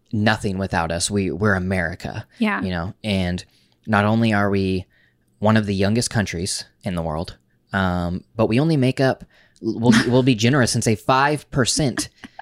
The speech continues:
Speaker 1: of the entire world.
Speaker 2: Yeah.
Speaker 1: But the U S and Western Europe combined make up only twelve percent of the entire world's population. And we account for sixty percent of private consumption.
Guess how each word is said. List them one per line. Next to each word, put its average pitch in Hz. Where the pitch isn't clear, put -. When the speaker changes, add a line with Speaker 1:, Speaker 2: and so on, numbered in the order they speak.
Speaker 1:
of 117
the 110
entire 110
world. 87
Speaker 2:
Yeah. 185
Speaker 1:
But 120
the 131
U 160
S 208
and 120
Western 113
Europe 107
combined 101
make 104
up 95
only 95
twelve 117
percent 87
of 98
the 92
entire 101
world's 98
population. 98
And 101
we 110
account 104
for 95
sixty -
percent -
of -
private 92
consumption. 92